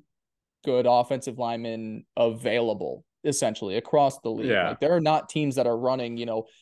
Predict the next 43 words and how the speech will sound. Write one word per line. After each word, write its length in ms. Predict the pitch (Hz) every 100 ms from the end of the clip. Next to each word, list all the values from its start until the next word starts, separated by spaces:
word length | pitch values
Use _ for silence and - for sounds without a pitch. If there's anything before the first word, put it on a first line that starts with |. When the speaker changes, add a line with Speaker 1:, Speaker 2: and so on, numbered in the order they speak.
| _
Speaker 1:
you 60 | 139
know, 40 |
we 80 | 139
talk 160 | 170 160
about 140 | 147
all 60 | 139
these 140 | 131
teams 220 | 139 135
that 100 | 127
run, 220 | 117 123 123
and 180 | 120 117
the 60 |
Jets 300 | - 135 120
are 100 | 123
one 140 | 123 127
of 60 |
them, 160 | 123 117
that 100 | 113
are 80 | 113
running, 280 | 123 120
like, 220 | 113 113 - 135
eight 220 | 135 131
offensive 460 | 135 - 127 123 117
linemen 320 | 113 113 110
deep 300 | 131 123 - _ _ -
or 100 | 147
defensive 440 | 147 147 131 127
linemen 320 | 120 117 113
deep. 280 | 113 113 - -
Offensively, 720 | 147 185 160 160 143 120 107
if 120 | 110
you 140 | 156 208
have 320 | 226 156 - - _ -
three 520 | 131 139 156 170 170
good 220 | 165 175
offensive 480 | 175 175 180 180 175
linemen, 540 | 180 180 185 185 185 - _ _ _ _ -
that's, 800 | 127 143 180 180 - - - - _ _ _ _ _ _ -
like, 200 | 156 139
you're 100 | 208
Speaker 2:
Great. 60 |
Speaker 1:
doing 160 | 208
a 60 | 175